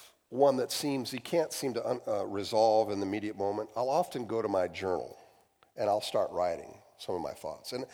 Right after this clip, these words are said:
in the midst of the argument, I'm thinking, "Man, if she would only change. I mean, if she'd only get my point, if she'd only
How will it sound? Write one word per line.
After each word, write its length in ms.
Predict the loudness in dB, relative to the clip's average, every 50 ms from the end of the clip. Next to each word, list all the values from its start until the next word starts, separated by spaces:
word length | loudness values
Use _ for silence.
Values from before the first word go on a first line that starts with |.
| -16 -10 4 10
in 140 | 10 10 12
the 80 | 10
midst 320 | 10 10 8 8 8 6 6
of 60 | 8
the 100 | 10 12
argument, 340 | 12 12 10 8 8 6 6
I'm 80 | 6
thinking, 340 | 6 4 -2 -2 -2 -4 -6 -6 -10 -20 -20 -18 _ 0
"Man, 200 | 0 2 2 0
if 60 | -2
she 140 | -2 -4 -4
would 140 | -2 -2
only 300 | -2 -2 -4 -4 -6 -8
change. 520 | -8 -10 -12 -12 -10 -10 -8 -8 -8 -8 -8
I 60 | -6
mean, 140 | -6 -4 -6
if 100 | -4 -6
she'd 180 | -8 -10 -10 -6 -4
only 240 | -2 0 0 -2
get 300 | -2 -2 0 -2 -2 0
my 120 | -2 -6 -6
point, 540 | -6 -8 -10 -8 -4 -4 -4 -4 -4 -8 -8
if 80 | -8 -8
she'd 200 | -6 -4 -4 -2
only 260 | 0 0 0 0 -2